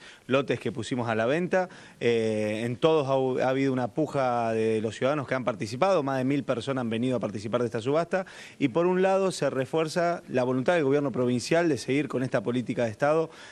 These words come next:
de atacar al crimen organizado, vendiéndole sus bienes, debilitando a las organizaciones criminales, y por otro lado, la confianza de la ciudadanía de participar de estos mecanismos para comprar estos bienes y así, con lo que vamos recaudando, poder resarcir a las víctimas, poder aplicarlo a políticas sociales,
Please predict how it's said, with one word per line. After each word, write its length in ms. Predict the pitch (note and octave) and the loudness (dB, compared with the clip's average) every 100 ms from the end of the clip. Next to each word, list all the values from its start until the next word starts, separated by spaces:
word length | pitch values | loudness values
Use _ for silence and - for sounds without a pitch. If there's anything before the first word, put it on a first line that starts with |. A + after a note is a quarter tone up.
| - B2+ | -4 0
de 80 | |
atacar 320 | C3+ D3+ G3 E3+ | 2 4 2 2
al 100 | B2 | 2
crimen 240 | C#3+ C#3+ | 0 0
organizado, 580 | C3 B2+ B2+ - E3+ D3 | 0 0 0 2 2 4
vendiéndole 440 | B2 D3 C#3+ C#3+ | 2 0 0 -2
sus 160 | - A#2 | 0 0
bienes, 420 | E3 F#3 F#3 A#2+ | 2 2 0 0
debilitando 480 | A#2 A2 - F#3 D#3 | -2 0 2 2 2
a 40 | |
las 120 | A#2+ | 0
organizaciones 540 | A2 A#2+ A2+ A2+ C#3+ B2 | 0 -2 -2 -2 -4 -2
criminales, 580 | B2+ C3+ E3 F3 F#3 - - - | -2 0 0 0 -2 -6 -18 -4
y 100 | - | 0
por 160 | D#3 F3 | 2 2
otro 180 | F3+ D#3+ | 2 2
lado, 300 | F3 F3 E3+ | 4 4 2
la 220 | C3+ C3 | 2 0
confianza 460 | C#3 B2 E3+ D#3+ C#3+ | -2 -2 -2 0 0
de 40 | |
la 140 | C3 | 0
ciudadanía 500 | A2 C#3+ C#3 D3 D#3+ | 0 0 2 0 0
de 100 | D3 | 0
participar 540 | A#2+ A#2+ B2 A2 A#2+ E3+ | 0 -2 -4 -2 2 2
de 60 | |
estos 180 | D3+ B2+ | 0 -2
mecanismos 600 | B2+ B2 D3 D3+ D#3 D#3+ - - - | -2 0 0 0 -2 -4 -10 -20 0
para 180 | C#3 C#3 | 2 2
comprar 300 | C#3+ D#3+ E3 | 0 2 2
estos 260 | D#3+ D#3 | 2 0
bienes 440 | D3+ E3 E3+ F3+ - - - | 2 2 0 -2 -6 -18 -6
y 120 | C3+ C#3+ | 2 2
así, 280 | C3 E3+ | 2 -2
con 160 | C#3 C#3+ | 0 0
lo 100 | C3 | 2
que 80 | C3+ | 2
vamos 220 | D#3 C#3 | 0 0
recaudando, 600 | C#3 B2+ C#3+ D3+ D3+ C#3+ | -2 0 2 2 2 0
poder 240 | B2+ C3+ C#3 | 2 2 0
resarcir 400 | - A2+ C#3 C3 | -2 -4 0 0
a 40 | |
las 120 | B2+ | 2
víctimas, 480 | D3+ C3 C#3+ C#3 B2 | 0 0 0 -2 -2
poder 240 | - B2+ | 0 0
aplicarlo 380 | A#2+ A#2+ C3 B2+ | 0 -2 0 0
a 40 | G#2+ | 0
políticas 420 | B2+ A#2 B2+ A#2+ | -2 -2 -2 -4
sociales, 520 | A2 C#3 C3 C3+ | -2 0 2 0